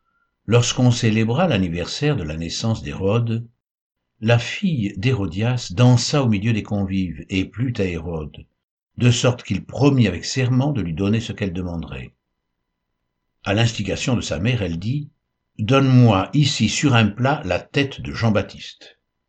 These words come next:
Le roi fut attristé, mais à cause de ses serments et des convives, il commanda qu'on la lui donne,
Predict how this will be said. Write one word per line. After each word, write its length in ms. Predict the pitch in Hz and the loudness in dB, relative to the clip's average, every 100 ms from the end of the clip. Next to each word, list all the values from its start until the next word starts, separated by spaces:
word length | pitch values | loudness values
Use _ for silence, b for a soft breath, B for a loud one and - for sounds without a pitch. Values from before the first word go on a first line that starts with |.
| _ _ _ _ _ _ _ _ _ _ - | _ _ _ _ _ _ _ _ _ _ -14
Le 120 | - | -10
roi 280 | - 107 117 | -2 0 0
fut 220 | - 80 | -4 -10
attristé, 640 | - 82 - - 127 85 _ _ _ _ _ - | -10 -10 -10 -4 -4 -4 _ _ _ _ _ -4
mais 100 | 101 | 0
à 60 | |
cause 260 | 95 127 120 | 2 2 2
de 80 | 92 | 2
ses 140 | - | -4
serments 480 | 95 123 101 113 117 | -2 0 2 4 4
et 80 | 82 | 2
des 100 | 76 | -4
convives, 680 | 98 90 95 135 151 135 131 _ _ _ _ _ - | -4 -4 -4 -4 -4 -8 -14 _ _ _ _ _ -2
il 200 | 107 95 | 0 2
commanda 440 | 131 120 101 131 | 6 6 4 0
qu'on 140 | 135 110 | 0 -2
la 120 | 95 | -2
lui 180 | 82 69 | -4 -8
donne, 320 | 67 - | -10 -14